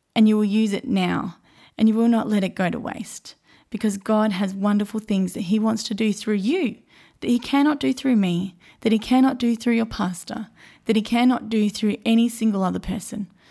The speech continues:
because you are his child and he has a purpose and a plan for you, and the Holy Spirit lives in your heart. And the Holy Spirit doesn't come in half doses or quarter doses.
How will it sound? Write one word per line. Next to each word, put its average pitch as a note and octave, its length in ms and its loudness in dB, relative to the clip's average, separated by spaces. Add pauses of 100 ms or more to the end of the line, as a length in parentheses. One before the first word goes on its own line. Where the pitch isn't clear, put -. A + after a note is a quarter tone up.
(220)
because G3+ 320 -2
you G3+ 100 2
are F#3+ 80 2
his A3 240 -2
child E3+ 480 -2
and F#3 120 -2
he G3 120 0
has G3 140 -2
a - 40 -10
purpose G3+ 440 -4
and G#3+ 100 0
a - 20 0
plan G#3+ 320 -2
for G#3+ 140 -6
you, F#3 360 -4 (360)
and G#3 100 0
the F#3+ 80 2
Holy G3+ 220 2
Spirit G3 420 -2
lives F#3 220 -2
in F#3 100 2
your F3+ 120 0
heart. G3 340 -6 (680)
And G#3 80 4
the F#3+ 60 2
Holy G#3 240 4
Spirit G3+ 360 -2
doesn't G3 200 -2
come G3 260 0
in F#3 200 -2 (240)
half - 400 0
doses F#3+ 360 0
or F#3 60 0
quarter F#3 340 0
doses. - 640 -4